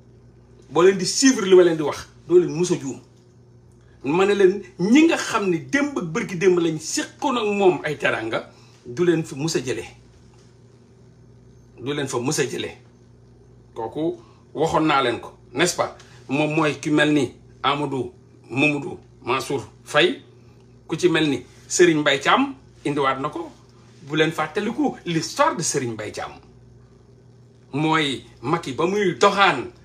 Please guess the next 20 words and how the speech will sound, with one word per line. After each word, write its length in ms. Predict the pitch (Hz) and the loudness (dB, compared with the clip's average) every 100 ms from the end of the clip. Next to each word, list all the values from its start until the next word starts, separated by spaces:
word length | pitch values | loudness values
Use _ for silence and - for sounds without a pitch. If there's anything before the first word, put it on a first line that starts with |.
| - - | -20 -18
xale 340 | - - 147 131 | -10 -4 -2 0
boobu 240 | 127 127 | -2 -4
noonu. 360 | 123 117 123 180 - _ _ _ - - - - - - - - - | -2 0 0 -2 -8 _ _ _ -20 -20 -20 -20 -20 -20 -20 -20 -16
Ma, 220 | 143 160 202 202 180 - | -4 2 2 2 -2 -6
ma, 220 | 127 160 165 151 | -4 -2 -2 0
jabar 260 | 208 220 175 | 2 2 2
ja 100 | 175 - - | 2 0 -8
yëg 280 | 143 156 - | -4 -4 2
ko 140 | - 320 - - _ _ - - - - - | 2 2 -4 -20 _ _ -20 -20 -20 -14 -4
ca 100 | 185 | -2
palais 260 | - 151 127 | 0 0 0
ba, 120 | 208 - - - - _ 156 | -2 -4 -18 -20 -20 _ 0
yëg 240 | 180 175 | 4 4
ni 260 | 170 127 - - - - | 4 -4 -10 -20 -20 -14
ma 180 | 120 160 | -4 2
ngi, 320 | 170 180 175 - - | 8 8 8 -4 -6
dafa 140 | 151 165 | -2 2
jël 240 | 180 135 - - - - | 2 0 -10 -20 -20 -4
benn 340 | 147 180 180 170 | 0 4 4 4
gel 180 | 170 | 0